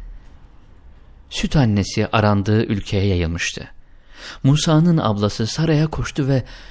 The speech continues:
şöyle konuştu Kasas on iki ve Taha kırkta. "Size sizin adınıza ona bakacak, iyi davranacak bir ev halkını tavsiye edeyim mi?"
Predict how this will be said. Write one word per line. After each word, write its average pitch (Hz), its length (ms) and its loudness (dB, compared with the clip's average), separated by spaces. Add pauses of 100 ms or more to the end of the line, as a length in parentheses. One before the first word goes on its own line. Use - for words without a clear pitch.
(140)
şöyle 127 420 2
konuştu 95 580 -4 (320)
Kasas - 380 -2
on 110 140 0
iki 104 220 -2
ve 95 80 0
Taha 92 380 0
kırkta. - 440 -10 (680)
"Size 151 520 2 (200)
sizin 180 440 0
adınıza 139 640 2
ona 147 360 4
bakacak, 110 540 0 (320)
iyi 202 220 2
davranacak 113 640 2
bir 120 220 -2
ev 147 100 2
halkını 120 520 -2
tavsiye 139 600 -2
edeyim 147 360 2
mi?" 101 240 -6